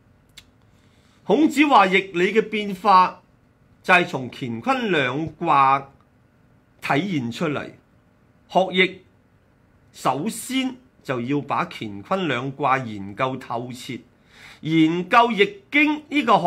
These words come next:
問嘅中心就係從乾坤開始，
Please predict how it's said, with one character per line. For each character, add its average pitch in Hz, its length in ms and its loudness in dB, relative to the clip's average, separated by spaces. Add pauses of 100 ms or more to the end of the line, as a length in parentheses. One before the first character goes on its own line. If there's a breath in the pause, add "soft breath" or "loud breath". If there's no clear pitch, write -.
(160)
問 151 300 -2
嘅 185 180 0
中 262 240 -2
心 262 160 2 (880)
就 - 100 0
係 143 80 2
從 110 240 -10
乾 104 380 -8
坤 190 200 2
開 185 300 2
始， 127 300 -10